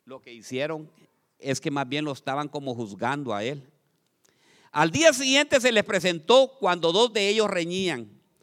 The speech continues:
tratando de poner paz entre ellos, diciendo: "Varones, vosotros sois hermanos, ¿por qué os herís los unos a los otros?".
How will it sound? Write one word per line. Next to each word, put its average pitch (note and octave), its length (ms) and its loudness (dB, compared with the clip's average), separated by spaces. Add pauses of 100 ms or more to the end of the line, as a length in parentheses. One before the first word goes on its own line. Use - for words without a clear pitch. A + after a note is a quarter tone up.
(640)
tratando G3 500 2
de A3+ 140 2
poner G#3 340 -2
paz G#3 220 0
entre G3 300 -4
ellos, G#3 180 0
diciendo: F#3+ 500 -2
"Varones, E3+ 680 0 (380)
vosotros E4 520 -2
sois B3 320 2
hermanos, D#3+ 760 0 (1000)
¿por A3 320 4
qué D#4 340 2
os G#3+ 240 -2
herís G3+ 400 0
los F3 220 -4
unos G3 260 -6
a F3+ 80 -4
los E3 220 -6
otros?". G#3+ 440 -8